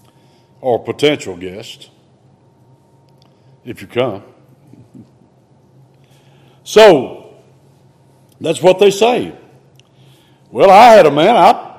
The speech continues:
appreciate a lot of things he said, and he taught, teaching at Lexington Baptist College in ecclesiology. And he said, "Well, the way it's gonna be,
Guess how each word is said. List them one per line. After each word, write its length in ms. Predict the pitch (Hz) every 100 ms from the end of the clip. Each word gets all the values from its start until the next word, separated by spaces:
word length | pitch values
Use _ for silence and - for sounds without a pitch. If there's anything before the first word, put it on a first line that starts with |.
| _
appreciate 400 | - 120 104 131
a 40 |
lot 120 | 135 143
of 60 |
things 240 | 143 175 170
he 80 | 196
said, 360 | 247 285 220
and 180 | 127 120
he 80 | 143
taught, 600 | 208 269 262 208 - - _ _ _ _ _ _ _ _ _ _ _ _ _ _ _ _ _ _ _ _ _ _ _
teaching 360 | - 117 113 123
at 60 | 123
Lexington 380 | 147 147 147
Baptist 380 | 156 233 214 139
College 440 | 135 165 214 - _ _ _ _ _ _ _ _ _ _ _ _ _ _ _ _ _ -
in 80 | 117
ecclesiology. 920 | 117 151 170 185 247 254 180 90 80 _ _ _ _ _ _ _ _ _ _ _ _ _ _ _ _ _ _ _ _ _ _ _ _ _ _ _ _ _ _ _ _ _ _ _ _ _ _ _
And 80 | 151
he 80 | 160
said, 160 | 185
"Well, 300 | 175 226 277
the 80 | 190
way 200 | 208 226
it's 120 | 185
gonna 260 | 185 190 147
be, 500 | 139 151 123 131